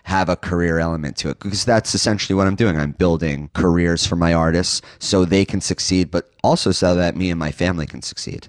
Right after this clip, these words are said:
So here are a couple bands. So I represent a band called City of the Sun, which is three members, two guitar players and a cajon drummer. They are based here in New York City. They got their start busking. What's really fascinating is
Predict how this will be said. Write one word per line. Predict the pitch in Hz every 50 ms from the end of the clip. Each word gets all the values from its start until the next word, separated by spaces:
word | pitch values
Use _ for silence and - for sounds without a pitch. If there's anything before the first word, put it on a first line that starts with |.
| _ _ -
So | - - 135 120 117 117
here | 107 110 143 143 139
are |
a | 135
couple | - 139 123 98 120 101
bands. | 104 104 101 95 95 -
So | - 127
I | 113 113
represent | 123 127 123 - 120 104 117 107
a | 104
band | 87 104 104 104 -
called | 107 98 87 -
City | - - 104 95 101
of | 101 82 76
the | 87
Sun, | - - - 92 90 98 107 127 139 -
which | - 87 95 90 - - 90
is | 92 90 90 85 - - _ _ -
three | - - - 104 101 104 104 101
members, | 95 95 95 95 101 104 107 110 - - - - _ _ _ -
two | - - 101
guitar | 80 92 - - 92 90 87
players | - - 92 87 87 87 85 85 80 - -
and | - 85 85
a | 78
cajon | - - 92 80 76 87 90 87 85 85 90 95 95 - -
drummer. | - - 101 101 113 135 165 175 151 135 135 -
They | 98 98 95
are | 90
based | 82 98 90 87 82 - -
here | - 95 90
in | 87
New | 87 85
York | 82 82 -
City. | - - - 85 87 92 107 - - - - - _ _ -
They | 82 87 85
got | - 85 82 - -
their | 87 85 80
start | - - - 90 82 80 - -
busking. | 87 85 90 - - - 123 120 131 147 139 135 - - - - - - - _
What's | - 98 98 - 92
really | 98 104 98 92
fascinating | - - 95 87 87 - - - 92 90 90 85 90 87 87
is | 87 87 87 85 85 85 - - -